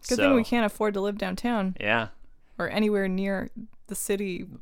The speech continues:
Speaker 1: proper at all. <laughs>
Speaker 2: We'll bring you a special home improvement on the streets of South by Southwest.
Speaker 1: Oh, fuck that. No.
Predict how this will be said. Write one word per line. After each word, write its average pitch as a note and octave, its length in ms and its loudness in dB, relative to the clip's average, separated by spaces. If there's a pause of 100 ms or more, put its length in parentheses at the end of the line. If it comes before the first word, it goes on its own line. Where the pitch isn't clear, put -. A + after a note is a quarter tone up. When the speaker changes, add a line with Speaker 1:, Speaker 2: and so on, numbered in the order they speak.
(140)
Speaker 1:
proper G3 360 0
at F3 100 0
all. A#3 380 6
<laughs> - 140 -6
Speaker 2:
We'll A#2 100 2
bring D3 300 6
you C3 180 4
a A#2 120 6
special A#2+ 680 6
home B2 240 8
improvement G#2+ 680 6
on G2+ 180 -2
the G2+ 100 2
streets A#2+ 500 -2
of - 80 -10
South - 380 -2
by G#2+ 80 -4
Southwest. G2+ 580 -2
Speaker 1:
Oh, A#3+ 160 4
fuck G3 320 0
that. F3+ 300 2
No. F3+ 360 2